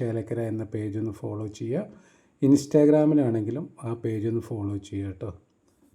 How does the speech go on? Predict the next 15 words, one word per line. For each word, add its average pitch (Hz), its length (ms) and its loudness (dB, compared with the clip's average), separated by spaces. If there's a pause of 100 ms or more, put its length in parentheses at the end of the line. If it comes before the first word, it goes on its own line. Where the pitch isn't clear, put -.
(2250)
ഒരുപാട് 160 460 6
പ്രോപ്പർട്ടികൾ 139 500 2 (140)
നമ്മുടെ 127 240 0 (100)
കയ്യിൽ 117 260 0 (360)
സെയിലിനായിട്ട് 113 520 0 (100)
വന്നിട്ടുണ്ട്. 110 460 -4 (800)
അതിൽ 113 220 2
വില 110 220 0
കുറഞ്ഞ 113 320 0 (100)
സ്ഥലങ്ങൾ, 113 520 0 (540)
വീടുകൾ, 110 520 0 (720)
തോട്ടങ്ങൾ, 113 600 0 (800)
പാടങ്ങൾ, 113 600 0 (500)
പറമ്പുകൾ, 110 600 -4 (340)
ബിൽഡിങ്ങുകൾ, 113 720 -2